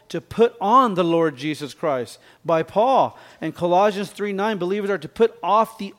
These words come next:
old self and put on the new person found in Christ. You see this. In Colossians three eleven, Paul says,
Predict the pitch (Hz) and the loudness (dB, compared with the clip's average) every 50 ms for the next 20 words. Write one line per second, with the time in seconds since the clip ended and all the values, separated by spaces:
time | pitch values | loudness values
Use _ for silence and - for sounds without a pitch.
0 | _ 220 220 247 294 302 - - - - 165 147 147 151 151 147 - _ - - | _ -2 0 0 0 -2 -6 -10 -8 -4 -2 0 2 2 0 -2 -8 _ -20 -20
1 | - - _ _ 160 160 156 - - 202 202 - - 185 190 190 180 170 165 175 | -20 -20 _ _ -10 -10 -10 -4 -2 -2 -2 -2 -2 -2 -2 -2 -4 -6 -6 -6
2 | 196 220 - - 180 180 170 - 202 202 202 - - _ _ _ _ - - 156 | -6 -6 -6 -4 -4 -4 -4 -4 -6 -8 -8 -10 -14 _ _ _ _ -8 -6 -4
3 | 151 156 160 160 165 160 - _ - 151 147 143 147 143 143 139 - _ - 160 | -4 -2 -2 -4 -4 -6 -10 _ -10 -8 -8 -6 -6 -8 -8 -10 -14 _ -6 -2
4 | 170 175 175 160 135 117 - - - 143 123 - - 180 185 175 156 147 127 - | 0 2 2 0 -2 -6 -12 -16 -16 -16 -16 -14 -12 -10 -8 -6 -6 -6 -6 -8
5 | - - _ _ - - - - _ _ 147 143 - 156 151 151 156 165 165 165 | -12 -20 _ _ -20 -20 -20 -20 _ _ -14 -12 -8 -6 0 2 2 2 2 2
6 | 156 165 151 - - 165 170 165 156 151 170 180 175 160 143 - - 165 165 170 | 0 -6 -10 -12 -10 -6 -6 -4 -2 0 0 0 0 -2 -6 -4 0 2 2 2
7 | 160 - - 160 151 151 151 135 - | 0 -2 -4 -4 -2 -4 -4 -6 -12